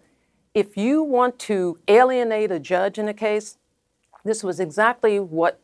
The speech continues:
to do. Uh, a female judge, a black judge, and to talk about that case and compare it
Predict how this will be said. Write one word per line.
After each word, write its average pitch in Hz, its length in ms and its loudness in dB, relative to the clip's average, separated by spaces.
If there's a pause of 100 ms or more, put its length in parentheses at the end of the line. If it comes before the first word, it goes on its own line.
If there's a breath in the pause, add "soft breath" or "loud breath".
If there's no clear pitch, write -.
(260)
to 208 80 0
do. 170 320 -2 (420)
Uh, 175 300 6
a 165 100 4
female 240 540 2
judge, 202 580 4
a 185 60 -2
black 196 360 0
judge, 165 420 -2
and 180 100 -8
to 175 100 -4
talk 247 360 2
about 160 460 2
that 185 280 2
case - 420 -4
and 170 160 -8
compare 190 440 0
it 170 160 0